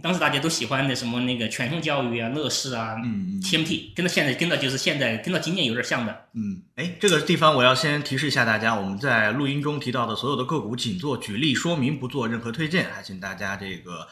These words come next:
Speaker 2: 投资有风险啊，入市需谨慎。好，
Speaker 1: 对。
Speaker 2: 杨总继续。
Speaker 1: 对，就调结构。
Speaker 2: <laughs>
Speaker 1: 你比如我们把创业板减了，
Speaker 2: 嗯。
Speaker 1: 加了，加上大盘价值，那就相当于你最后下跌的时候，那你这谁，下跌的时候谁会跌得更惨呢？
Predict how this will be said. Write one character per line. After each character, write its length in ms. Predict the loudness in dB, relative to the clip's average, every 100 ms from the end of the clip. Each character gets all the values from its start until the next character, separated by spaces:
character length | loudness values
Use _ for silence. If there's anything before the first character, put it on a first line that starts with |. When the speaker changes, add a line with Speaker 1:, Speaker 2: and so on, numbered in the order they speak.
| -8
Speaker 2:
投 100 | 2
资 80 | 4
有 80 | 6
风 160 | 4
险 180 | 4 4
啊， 140 | 4
入 100 | 2
市 200 | -2 -2
需 120 | -4 -6
谨 160 | -6
慎。 260 | -6 -8 -12 -10
好， 200 | -10 -2
Speaker 1:
对。 120 | 0
Speaker 2:
杨 120 | 0
总 140 | -2 -4
继 80 |
续。 140 | -4 2
Speaker 1:
对， 120 | 4 4 4 0
就 120 | 2
调 160 | 4 4
结 120 | 6
构。 120 | 4 2
Speaker 2:
<laughs> 60 | 2
Speaker 1:
你 100 | 2
比 60 | 4
如 100 | 2
我 80 |
们 80 | 4
把 140 | 4 2
创 180 | 2
业 80 | 0
板 300 | -2 -6 -12 _ _ -20 _ -6
减 160 | -4
了， 80 | -4 -8 -18 _ -8
Speaker 2:
嗯。 280 | -6 -6 -4
Speaker 1:
加 160 | 0
了， 360 | 0 0 -4 -14 -8
加 160 | -6
上 140 | -6 -6
大 140 | -6
盘 260 | -6 -8 -4
价 140 | -2
值， 100 | -2 -6 -12 -18 _ _ _ _ _
那 140 | -2 0
就 120 | 2
相 200 | 2 2
当 100 | 2
于 40 | 2
你 100 | 2
最 140 | 2 0
后 80 |
下 120 | 2 2
跌 140 | 2
的 100 | 0
时 120 | 0
候， 160 | -4 -2
那 80 | 0
你 120 | 0
这 100 | 0
谁， 460 | 2 4 2 -2 -8
下 140 | -4 2
跌 160 | 2
的 80 | 2
时 60 | 0
候 60 |
谁 140 | -2 -2
会 120 | 0
跌 100 | -2
得 60 |
更 100 | -2
惨 240 | -2 -4
呢？ 100 | -6